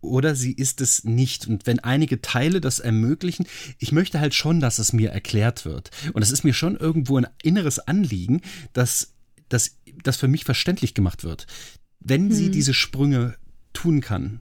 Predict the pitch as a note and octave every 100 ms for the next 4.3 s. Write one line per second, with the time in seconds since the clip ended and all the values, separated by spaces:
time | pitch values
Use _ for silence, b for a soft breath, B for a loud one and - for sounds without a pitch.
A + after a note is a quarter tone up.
0 | - A2+ - - A#2+ - A#2 G#2 F#2 D#2+
1 | F#2 G#2 - b b b b b _ _
2 | _ - A#2+ B2 B2 E3 G3+ D#3+ C3 B2+
3 | A#2 - G#2+ B2 - C3 D3+ F3 - D3+
4 | E3 F#3